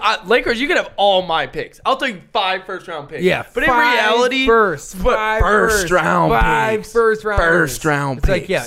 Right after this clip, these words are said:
Speaker 2: you mean
Speaker 1: Yeah.
Speaker 2: five times the person's gonna
Speaker 1: Yeah,
Speaker 2: pick
Speaker 1: five ti-,
Speaker 2: thirtieth
Speaker 1: five
Speaker 2: in the
Speaker 1: second
Speaker 2: draft.
Speaker 1: round picks, you mean? Yeah.
Speaker 2: So, especially if it's for a guy like A D,
Speaker 1: Yeah.
Speaker 2: and to pair him with a guy like LeBron, everyone's
Speaker 1: Yeah.
Speaker 2: like, "Five first." It's like,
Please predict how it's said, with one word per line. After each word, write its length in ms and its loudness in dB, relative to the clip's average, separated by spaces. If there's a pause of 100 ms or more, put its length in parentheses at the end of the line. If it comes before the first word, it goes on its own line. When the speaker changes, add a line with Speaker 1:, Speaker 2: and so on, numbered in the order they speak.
Speaker 2:
you 100 -8
mean 120 -6
Speaker 1:
Yeah. 140 -4
Speaker 2:
five 600 -4
times 480 -8
the 80 -6
person's 380 -6
gonna 100 0
Speaker 1:
Yeah, 160 4
Speaker 2:
pick 120 -6
Speaker 1:
five 200 2
ti-, 160 0
Speaker 2:
thirtieth 320 4
Speaker 1:
five 140 2
Speaker 2:
in 60 -4
the 40 -6
Speaker 1:
second 460 -2
Speaker 2:
draft. 180 -4
Speaker 1:
round 280 0
picks, 360 0
you 80 -8
mean? 280 -8 (640)
Yeah. 220 2
Speaker 2:
So, 500 2 (180)
especially 400 -6
if 100 -10
it's 160 -12
for 200 -4
a 80 -4
guy 160 -2
like 240 -4 (100)
A 280 -6
D, 500 -10
Speaker 1:
Yeah. 240 2
Speaker 2:
and 80 -6
to 160 -4
pair 340 -8
him 160 -8
with 280 -12
a 40 -6
guy 160 -8
like 320 -8
LeBron, 680 -12
everyone's 100 -2
Speaker 1:
Yeah. 180 0
Speaker 2:
like, 320 -12
"Five 460 -10
first." 220 -10
It's 120 -20
like, 140 -16